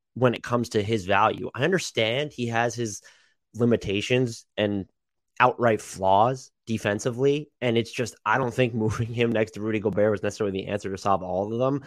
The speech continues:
I think it really helps that Edwards and McDaniels are there with him now, in addition to having Alexander Walker to log some,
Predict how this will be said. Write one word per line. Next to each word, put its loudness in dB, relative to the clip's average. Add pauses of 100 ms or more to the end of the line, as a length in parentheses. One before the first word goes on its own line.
(260)
I 2
think 6
it 6
really 8
helps 8
that 4
Edwards 4
and 0
McDaniels 0
are 0
there 6
with 2
him -2
now, 2 (280)
in -2
addition 2
to 2
having 2 (340)
Alexander 4
Walker 4
to 0
log 4
some, -6